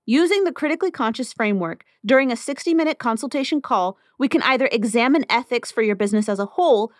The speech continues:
or we can take on one specific area and dive deeply into it. This consultation call is just one hundred dollars,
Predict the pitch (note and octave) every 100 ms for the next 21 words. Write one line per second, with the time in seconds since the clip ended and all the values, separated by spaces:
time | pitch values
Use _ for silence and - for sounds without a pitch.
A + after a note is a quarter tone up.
0 | _ - F4 F#4+ F4+ D4 B3+ E4+ F4 B3
1 | A3+ G#3+ B3+ D#4+ - E4 C#4+ C4+ D4+ G#3
2 | G#3 G3+ G3 G3 G3 F#3 E3+ - A3 A3
3 | A3 G3 F3+ F#3 E3 - _ _ _ F4+
4 | - G4 G4 F#4+ - C#4 C4 C4+ C4+ B3
5 | B3 A3 G3+ A3 G#3+ F#3+ B3 E4 E4+ F4
6 | C4 F#3 E3+ F3+